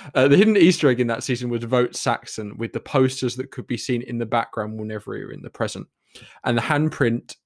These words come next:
of Harold Saxon, and I suppose the footprint as well, and the fingerprints, probably all of them, um, could be seen just below the surface. Enough for the viewers to see, but completely oblivious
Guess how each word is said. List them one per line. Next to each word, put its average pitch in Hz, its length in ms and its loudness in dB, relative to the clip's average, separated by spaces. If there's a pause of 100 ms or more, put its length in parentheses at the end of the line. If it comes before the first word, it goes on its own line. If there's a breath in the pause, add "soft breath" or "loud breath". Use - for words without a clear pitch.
(140)
of 120 200 0
Harold 113 420 0
Saxon, 113 500 -4
and 107 100 -6
I 107 40 -6
suppose 107 340 -6
the 104 240 -6
footprint - 520 -8
as 117 100 -12
well, 107 240 -2
and 107 120 -4
the 107 40 -4
fingerprints, 139 560 -4
probably 110 320 -4
all 135 180 6
of 123 60 -4
them, 117 240 0 (380 loud breath)
um, 139 240 2
could 143 140 -2
be 151 100 2
seen 143 240 6
just 143 200 2
below 139 200 6
the 131 80 6
surface. 127 500 0 (320 soft breath)
Enough 143 320 0
for 185 60 -4
the 160 100 2
viewers 139 420 4
to 151 100 -8
see, 165 240 0
but - 220 -8
completely 175 880 -6
oblivious 110 640 -6